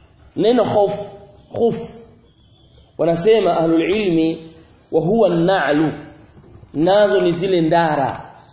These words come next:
au kanda mbili, kubazi za wazi zile. Yughatti al-ka'baini, zinazofunika kongo mbili,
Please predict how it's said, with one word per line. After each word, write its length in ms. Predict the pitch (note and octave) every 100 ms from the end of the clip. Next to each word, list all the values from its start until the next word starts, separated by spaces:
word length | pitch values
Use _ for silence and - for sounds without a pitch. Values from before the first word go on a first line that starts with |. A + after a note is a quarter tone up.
| -
au 220 | F3+ F3
kanda 260 | E3 D3+ D3+
mbili, 600 | D#3 F#3 F3+ C3 - - - - _ _ _ -
kubazi 560 | - E3 F#3+ F#3+ E3 D#3
za 140 | D#3
wazi 360 | E3 F3 D#3+ C#3+
zile. 300 | B2+ B2 F#2 - - - _ _ - _ _ _ _ -
Yughatti 1500 | D#3 D#3+ G#3 A3 - G#3+ G#3 G3+ G3 F#3 F3 E3 D#3 D3 -
al-ka'baini, 1300 | F#3+ F#3+ D#3+ F3+ D3+ C#3+ C#3+ D#3+ C#3 C3 C#3 A2+ - - - - - -
zinazofunika 1300 | B2+ E3+ E3+ G3 G#3+ G#3 G3+ F3 F3+ F3 G3 F#3+ F3+
kongo 480 | E3 F3+ D#3+ C#3+ D3+
mbili, 520 | D3 D#3+ C#3+ C3 A2+